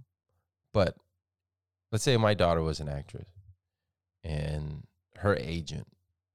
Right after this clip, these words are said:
came to us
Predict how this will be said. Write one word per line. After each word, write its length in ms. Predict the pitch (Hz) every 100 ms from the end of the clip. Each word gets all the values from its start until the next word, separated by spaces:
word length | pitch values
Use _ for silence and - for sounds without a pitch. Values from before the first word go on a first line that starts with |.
| _ _ _ -
came 340 | 101 85 80 - _ _ _ _ _
to 260 | - 80 71 -
us 500 | 80 - - - -